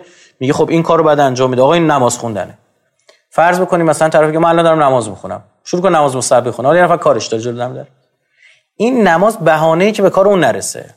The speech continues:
می‌خواد قیافه اون رو نبینه، این همش بهانه است. خب، این تبدیل می‌شه به یه بازی، یه کلاه شرعی که ما می‌گیم دیگه. خب، حتی عرض می‌کنم کلاه شرعی هم نباشه. طرف مثلاً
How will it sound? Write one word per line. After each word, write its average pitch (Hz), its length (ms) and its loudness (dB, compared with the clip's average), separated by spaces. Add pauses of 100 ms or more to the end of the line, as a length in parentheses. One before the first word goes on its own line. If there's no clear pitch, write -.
می‌خواد 185 320 -2
قیافه 170 240 2
اون 214 120 2
رو 208 60 2
نبینه، 151 320 0
این 147 200 0
همش 185 240 2
بهانه 120 360 -2
است. - 320 -12
خب، 175 340 0 (380)
این - 80 -4
تبدیل 165 300 0
می‌شه 165 180 0
به 156 80 4
یه 151 240 2 (1120)
بازی، 139 440 2
یه 147 140 4
کلاه 131 240 0
شرعی 123 480 2
که 131 100 -4
ما 113 120 -4
می‌گیم 104 320 -8
دیگه. 90 200 -16
خب، 147 300 -14 (720)
حتی 220 320 0
عرض 208 300 2
می‌کنم 214 540 0
کلاه 156 240 0
شرعی 151 480 0
هم 196 160 2
نباشه. 180 320 0
طرف 160 360 -2
مثلاً 165 460 -2